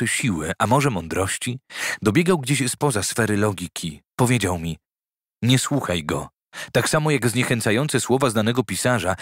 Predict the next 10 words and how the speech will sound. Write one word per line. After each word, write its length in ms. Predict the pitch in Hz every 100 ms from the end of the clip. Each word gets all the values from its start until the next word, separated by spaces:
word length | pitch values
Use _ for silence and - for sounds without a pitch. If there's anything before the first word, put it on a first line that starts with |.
| - -
tak 180 | 113 123
i 60 |
ta 140 | 131 123
recenzja 480 | 110 131 113 104
z 80 | 92
redakcji 500 | 95 87 110 - 127
to 120 | 143
przecież 400 | 131 - 131 131 -
tylko 420 | 147 143 - 151
opinia. 640 | 147 - 165 107 80 73